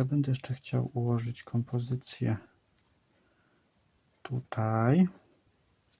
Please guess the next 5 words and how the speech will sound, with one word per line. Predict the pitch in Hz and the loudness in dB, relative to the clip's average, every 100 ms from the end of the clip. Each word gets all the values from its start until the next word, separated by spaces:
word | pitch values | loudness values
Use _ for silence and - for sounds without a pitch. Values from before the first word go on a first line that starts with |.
| _ _ _ _ - _ _ _ - - - - - _ _ _ _ _ _ _ _ _ _ _ _ _ _ _ _ _ _ _ _ _ _ _ _ _ _ | _ _ _ _ -20 _ _ _ -20 -20 -20 -20 -20 _ _ _ _ _ _ _ _ _ _ _ _ _ _ _ _ _ _ _ _ _ _ _ _ _ _
Na | 135 120 120 - - | -2 -2 -2 -8 -2
pewno | 143 135 127 117 | 0 4 2 2
z | - - | -2 0
tej | 135 131 | 2 4
butelki, | 123 123 - 117 113 113 - - - 117 117 117 135 165 | 2 -2 0 2 2 0 -6 -8 0 2 4 6 8 6